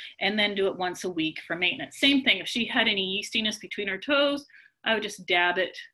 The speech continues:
between her toes, and away we go.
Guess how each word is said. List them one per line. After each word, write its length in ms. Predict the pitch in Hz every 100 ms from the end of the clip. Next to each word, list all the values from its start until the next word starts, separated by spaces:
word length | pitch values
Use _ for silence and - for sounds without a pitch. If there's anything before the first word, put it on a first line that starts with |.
| _
between 340 | - 160 - 170
her 120 | 160
toes, 1000 | - 247 240 220 208 214 214 - - - _ _ _ - - _ _ _ _ _ _ _ _
and 500 | 175 170 175 196 - -
away 760 | 185 175 170 160 156 185 214 - _
we 640 | 185 180 - - - - - _ _ _
go. 340 | 269 285 -